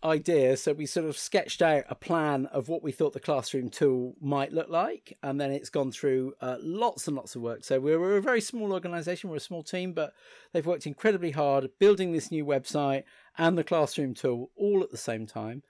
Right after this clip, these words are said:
So lots of technical work went on, but also work went on talking to teachers as well, finding out about what features, 'cause we had a very long list of features that we thought it would be nice to have,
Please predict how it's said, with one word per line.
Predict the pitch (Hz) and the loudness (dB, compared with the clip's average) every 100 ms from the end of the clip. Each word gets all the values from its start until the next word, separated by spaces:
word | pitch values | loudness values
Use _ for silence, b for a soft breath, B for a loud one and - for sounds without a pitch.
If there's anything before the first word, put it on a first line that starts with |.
| _ _ _ | _ _ _
So | - | -2
lots | 139 165 185 - | 0 2 -2 -4
of | 165 | -6
technical | - 175 147 147 | -4 -4 -4 -4
work | 131 127 120 - _ | 0 -2 -2 -14 _
went | 131 131 | -6 -6
on, | 147 117 127 b b b | -6 -6 -6 b b b
but | 156 | -4
also | 175 160 175 160 | -2 0 0 2
work | 165 160 | 2 0
went | - 151 - | 0 -2 0
on | 156 147 143 b b b | 0 2 0 b b b
talking | - 190 - 175 | 0 0 0 -6
to | - | -8
teachers | - 156 139 - 123 | -6 -6 -6 -12 -12
as | 123 - | -12 -2
well, | 143 131 131 b b b | 2 4 2 b b b
finding | 175 175 175 | 0 2 2
out | 151 131 | -2 -2
about | 131 131 | -4 -2
what | 156 147 | -4 -6
features, | - 190 151 - | 0 0 0 -6
'cause | - 143 | -6 -4
we | |
had | 143 139 | -2 -2
a | |
very | 196 233 | 2 2
long | 147 104 | 4 0
list | 117 107 117 | -6 -6 -8
of | - | -4
features | 135 - 110 | -4 -4 -8
that | 117 | -8
we | - | -8
thought | 113 156 123 | 2 2 2
it | 123 | -2
would | 131 | -6
be | 123 123 | -4 -4
nice | 123 110 | -4 -8
to | 127 | -10
have, | 123 110 104 | -6 -6 -6